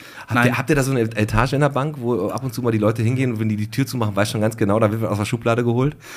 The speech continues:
Speaker 2: Ja, ich meine, wir müssen ja jetzt fle-, fleißig trainieren, ne? Nein, Quatsch.
Speaker 1: <laughs>
Speaker 2: Aber ich meine, das gehört dazu, ne? Man muss sich ein bisschen vorbereiten. Deswegen ist am Wochenende jetzt, äh,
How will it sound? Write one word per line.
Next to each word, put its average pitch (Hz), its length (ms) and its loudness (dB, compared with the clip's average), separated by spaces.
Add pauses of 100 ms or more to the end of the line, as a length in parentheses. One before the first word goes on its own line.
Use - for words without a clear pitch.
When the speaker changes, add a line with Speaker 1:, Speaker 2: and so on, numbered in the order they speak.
(180)
Speaker 2:
Ja, 120 100 2
ich 117 100 -4
meine, 131 160 4
wir 127 80 4
müssen 160 200 4
ja 143 80 8
jetzt - 180 2
fle-, 139 240 0
fleißig 151 320 2
trainieren, 139 380 4
ne? 135 140 4 (360)
Nein, 131 140 4
Quatsch. 143 300 2 (200)
Speaker 1:
<laughs> - 180 -12
Speaker 2:
Aber 147 340 6
ich 143 120 -2
meine, 165 180 6
das 165 80 0
gehört 170 160 6
dazu, 185 360 4
ne? 165 160 4
Man 151 160 4
muss 165 140 2
sich 156 380 0
ein 156 100 6
bisschen 175 220 4
vorbereiten. 160 720 4
Deswegen 147 380 -2
ist 143 140 -8
am 139 120 -2
Wochenende 160 420 2
jetzt, 143 280 -2
äh, 135 220 0